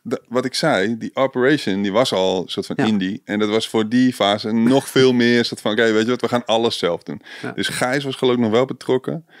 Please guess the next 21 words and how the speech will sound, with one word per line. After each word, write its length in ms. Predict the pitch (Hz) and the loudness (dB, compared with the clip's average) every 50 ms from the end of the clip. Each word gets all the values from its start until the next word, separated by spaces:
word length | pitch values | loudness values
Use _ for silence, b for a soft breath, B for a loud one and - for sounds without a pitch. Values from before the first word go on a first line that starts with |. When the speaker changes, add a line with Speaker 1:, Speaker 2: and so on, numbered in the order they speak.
| B B B B | B B B B
Speaker 1:
Maar 100 | - - | -10 -4
verder 200 | - 151 147 131 | -2 0 0 0
was 160 | 113 113 - | 0 -2 -2
het 40 | - | 0
gewoon 180 | 113 110 107 101 | 0 0 0 0
Kite 320 | - 117 117 120 120 101 | 0 0 0 0 0 -2
en 100 | 101 104 | -2 -2
Erik. 460 | 85 101 120 117 92 92 95 107 - - - | 0 0 0 0 -2 -4 -6 -6 -10 -16 -12
En 180 | - 104 104 101 | -8 -6 -2 -2
dat 140 | 101 104 | -2 0
was 180 | 107 113 123 131 | 0 0 0 0
het, 160 | 110 - - | -2 -6 -6
weet 180 | - 67 - - | -6 -8 -6 -6
je 60 | 107 | -8
wel. 100 | 113 123 | -6 -4
Speaker 2:
Ja. 60 | 131 | -4
Speaker 1:
En 60 | - | -2
dan 80 | 98 98 | -2 -2
had 100 | 104 104 | -2 -2
je 80 | - 101 | 0 0
wel, 340 | 101 - 101 101 92 - | 2 2 2 2 0 -4